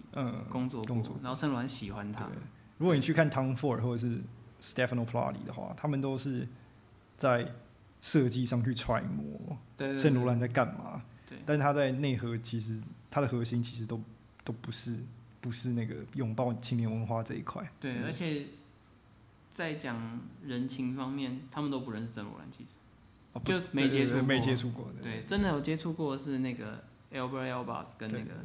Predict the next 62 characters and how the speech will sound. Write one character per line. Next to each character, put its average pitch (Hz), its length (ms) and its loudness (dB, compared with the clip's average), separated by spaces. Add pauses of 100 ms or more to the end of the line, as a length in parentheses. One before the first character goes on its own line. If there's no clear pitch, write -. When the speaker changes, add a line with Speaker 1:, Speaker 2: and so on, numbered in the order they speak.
(100)
Speaker 2:
Eddie 120 200 -4
Sliman， - 40 -12
Speaker 1:
对， 127 100 -4
Eddie 107 120 -2
Sliman， 120 160 -4 (160)
对。 - 120 -14 (200)
Speaker 2:
他 139 140 2
们 147 100 2
是 147 60 -2
真 131 160 -2
的 120 40 0
当 110 160 -2
过 107 100 -6
助 104 180 -10
理 80 160 -16
的。 - 80 -6
Speaker 1:
对。 82 40 -8 (440)
Speaker 2:
对。 - 80 -18 (1300)
而 214 80 -4
且 214 120 0
当 226 300 0
时 131 440 -4 (1040)
一 233 100 -6
开 196 180 -2
始， 131 220 -6 (460)
没 156 100 -2
有， 147 80 2
这 196 100 2
有 156 140 2
点 135 120 4
讲 113 180 0
到 117 40 0
另 123 100 0
外 123 80 -2
一 120 40 -2
个 117 40 -6
品 - 120 -8
牌， 120 200 -10
但 190 160 0
当 127 160 6
时 139 300 0
圣 160 200 -2
罗 135 100 0
兰 120 120 2
退 135 140 -2
休 127 160 -4
的 120 60 -2
时 123 60 -2
候， 120 100 -4
Speaker 1:
嗯。 120 80 -8
Speaker 2:
第 135 140 0
一 127 60 0
个 117 100 -2
接 117 240 -6
任 117 180 -2
的 104 100 -4
设 110 160 -6
计 120 140 -6
师 110 180 -8
是 123 200 -10
Albert 110 320 -8
啊。 - 120 -16